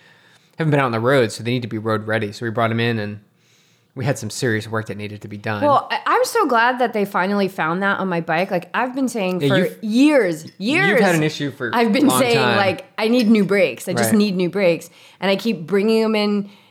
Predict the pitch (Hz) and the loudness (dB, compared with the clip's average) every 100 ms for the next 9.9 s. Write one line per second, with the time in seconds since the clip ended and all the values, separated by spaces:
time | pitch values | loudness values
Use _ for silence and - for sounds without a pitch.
0 | _ - 190 208 208 208 196 208 220 330 | _ -4 0 0 2 2 4 4 2 2
1 | 277 233 226 214 196 254 226 226 196 180 | 4 6 4 0 -4 -2 2 2 4 6
2 | 175 175 233 208 233 226 208 202 208 208 | 6 6 2 2 2 2 4 4 4 4
3 | 208 208 208 202 - 185 180 170 180 196 | 2 0 0 -2 -2 0 2 2 2 4
4 | 170 170 226 214 208 202 196 180 170 190 | 4 4 2 2 2 2 2 0 0 2
5 | 185 175 170 160 - 202 190 - 196 190 | 4 2 -2 -4 -2 -2 -2 -2 -2 0
6 | 185 185 - 202 208 214 208 208 202 220 | 0 0 0 2 4 2 2 -2 0 0
7 | 214 190 180 196 185 190 180 170 - - | -2 -6 -4 -4 0 0 0 -4 -16 -20
8 | - 202 185 190 190 190 151 - - 123 | -8 -4 -2 -2 -2 -2 -2 -8 -4 -2
9 | 113 170 - - 196 170 - 160 156 | 0 -2 -4 -4 -2 -2 -4 -6 -6